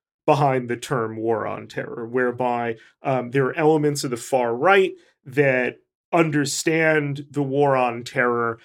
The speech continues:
um, as a war against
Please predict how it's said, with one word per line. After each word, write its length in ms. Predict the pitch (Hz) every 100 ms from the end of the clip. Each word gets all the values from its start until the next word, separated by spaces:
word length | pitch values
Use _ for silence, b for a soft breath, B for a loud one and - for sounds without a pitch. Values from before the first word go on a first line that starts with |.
| b _
um, 420 | 156 135 127 123 123
as 480 | 156 131 120 117 113 -
a 80 | 131
war 760 | 120 120 135 131 127 123 123 -
against 800 | 131 110 127 117 110 - -